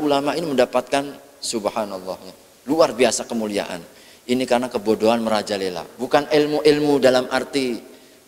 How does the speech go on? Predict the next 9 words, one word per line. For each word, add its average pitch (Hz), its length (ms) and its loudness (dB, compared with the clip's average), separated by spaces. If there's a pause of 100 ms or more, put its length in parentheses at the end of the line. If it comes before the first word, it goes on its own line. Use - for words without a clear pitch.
orang 117 260 0
yang 120 80 -2
berpangkat, 113 600 0
mungkin 113 340 -4
bergelar 110 1040 2
dan 113 220 -2
lain 110 80 -6
sebagainya, 110 440 -4
banyak. 175 440 -4